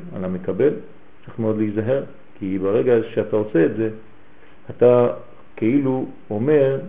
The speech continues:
שאתה זכית בזה וזה שלך. כן? הקניין הוא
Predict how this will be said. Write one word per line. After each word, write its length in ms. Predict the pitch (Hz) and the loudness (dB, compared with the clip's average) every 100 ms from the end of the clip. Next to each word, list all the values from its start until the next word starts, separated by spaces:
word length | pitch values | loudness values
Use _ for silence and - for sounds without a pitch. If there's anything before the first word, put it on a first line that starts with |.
| - - - - | -12 -16 -12 -4
שאתה 500 | 95 92 - 151 - - - - 104 98 | -4 -2 2 4 2 -4 -14 -14 -6 -2
זכית 380 | - 143 139 | 0 0 2
בזה 320 | 127 113 120 123 | 2 4 2 2
וזה 200 | 110 110 | 0 -2
שלך. 320 | - 98 - 92 - - - - - - - - - - - | -4 -8 -6 -6 -8 -16 -18 -18 -18 -18 -18 -18 -18 -18 -8
כן? 140 | 120 120 165 - - | -6 -6 -6 -14 -14
הקניין 400 | - 110 131 | -4 0 2
הוא 100 | 120 | 2